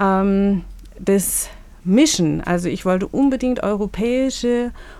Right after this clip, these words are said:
und, ähm, arabische, syrische, kurdische Musik wählen.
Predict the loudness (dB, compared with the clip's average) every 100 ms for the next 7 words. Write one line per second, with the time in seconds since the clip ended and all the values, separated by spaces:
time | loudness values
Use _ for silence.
0 | -12 2 4 6 4 2 -4 -2 0 0
1 | 0 -2 -4 -16 -20 -8 -4 0 2 2
2 | -2 0 0 0 0 2 2 0 -4 -2
3 | -2 -2 -2 -2 -2 -2 -6 -6 -10 -10
4 | -12 -16 -16 -18 -18 -18 -2 4 4 4
5 | 4 4